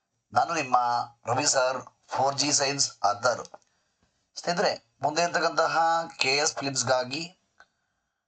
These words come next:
ಪಿ ಡಿ ಒ ಪರೀಕ್ಷೆಗಾಗಿ, ವಿ ಎ ಒ ಪರೀಕ್ಷೆಗಾಗಿ, ಪಿ ಎಸ್ ಎ ಪರೀಕ್ಷೆಗಾಗಿ ಕಳೆದ ತರಗತಿಯಲ್ಲಿ ಆಹಾರ, ಫುಡ್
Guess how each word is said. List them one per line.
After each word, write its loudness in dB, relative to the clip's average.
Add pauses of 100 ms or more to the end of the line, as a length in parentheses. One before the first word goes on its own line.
(220)
ಪಿ -4
ಡಿ 0
ಒ 4
ಪರೀಕ್ಷೆಗಾಗಿ, -2 (760)
ವಿ 0
ಎ 2
ಒ 2
ಪರೀಕ್ಷೆಗಾಗಿ, -2 (760)
ಪಿ 0
ಎಸ್ 2
ಎ -2
ಪರೀಕ್ಷೆಗಾಗಿ 0 (1200)
ಕಳೆದ 0
ತರಗತಿಯಲ್ಲಿ -2 (460)
ಆಹಾರ, 2 (560)
ಫುಡ್ -2